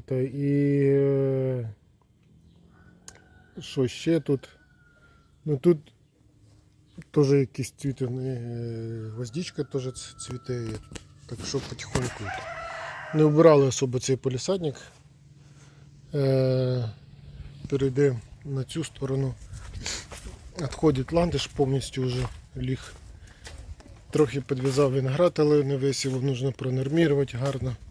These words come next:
подивитися. І він цвіте, я його трогати зараз особо сильно не буду. Непонятно, чого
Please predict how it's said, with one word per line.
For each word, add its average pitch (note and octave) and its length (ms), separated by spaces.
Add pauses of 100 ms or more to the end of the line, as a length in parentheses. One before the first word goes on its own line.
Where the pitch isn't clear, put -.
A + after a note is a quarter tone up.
(640)
подивитися. C3 880 (260)
І C3+ 420 (2250)
він C3+ 200
цвіте, E3 480 (200)
я C#3+ 80
його B2 140
трогати C3 340 (680)
зараз B2+ 360
особо B2 300
сильно B2 320
не A#2 100
буду. G2 320 (1900)
Непонятно, D3 640
чого D#3 500